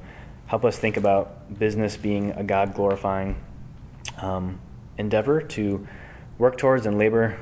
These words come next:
at. And I pray that we would, um, cast vision for our own lives in the workplaces that you call us to, whether it's tutoring or telecommunications or, or land care, or whatever it may be when we graduate, that we would,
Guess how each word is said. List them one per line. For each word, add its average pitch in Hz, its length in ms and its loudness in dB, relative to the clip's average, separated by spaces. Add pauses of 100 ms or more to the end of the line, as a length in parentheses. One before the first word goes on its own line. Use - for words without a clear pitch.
(140)
at. 104 360 2
And 95 380 -8
I - 60 -10
pray 110 300 0
that 104 180 4
we 104 140 0
would, 98 280 2 (420)
um, 87 340 -8 (260)
cast 113 280 -2
vision 110 340 0
for 98 440 2
our 98 120 -2
own 101 200 0
lives 107 500 0
in 98 140 -6
the 98 80 -2
workplaces 101 640 0
that 101 100 2
you 98 380 -2
call 95 260 -2
us 107 160 -6
to, 123 220 -2
whether 95 240 2
it's - 260 -4 (380)
tutoring 113 540 2
or 92 240 0 (140)
telecommunications 101 1080 0
or, 90 300 -2 (120)
or 95 120 -4
land 101 340 0
care, 92 300 -2
or 95 40 -2
whatever 120 440 2
it 107 60 2
may 104 180 4
be 104 180 0
when 95 140 0
we 95 100 0
graduate, 95 520 0
that 95 120 -2
we 101 100 0
would, 98 200 0